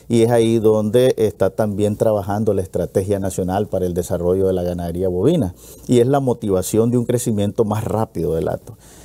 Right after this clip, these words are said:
Es importante ver que tenés una extracción de novecientas veintitrés mil cabezas y tenés un nacimiento de casi uno punto cuatro millones de terneros, ya que empieza incluso en estos meses,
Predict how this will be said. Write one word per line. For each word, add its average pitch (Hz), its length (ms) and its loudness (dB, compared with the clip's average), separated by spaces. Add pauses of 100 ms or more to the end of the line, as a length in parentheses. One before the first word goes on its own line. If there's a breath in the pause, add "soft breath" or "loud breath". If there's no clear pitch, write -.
(180 loud breath)
Es - 120 -2
importante 135 600 0
ver 127 280 2
que 101 320 -2 (960 loud breath)
tenés 113 340 2
una 131 180 2
extracción 139 480 2
de 113 80 2
novecientas 104 560 0
veintitrés 127 420 -2
mil 127 180 0
cabezas 139 680 0
y 123 140 2
tenés 110 300 0
un 117 120 2
nacimiento 117 720 0
de 110 160 2
casi 110 280 -2
uno 113 280 0
punto 110 300 -2
cuatro 82 520 -4
millones 92 460 0
de 95 100 0
terneros, 92 460 -2
ya 104 140 -2
que 104 200 2
empieza 101 480 0
incluso 107 380 -4
en 95 80 -4
estos 98 260 -4
meses, 113 480 0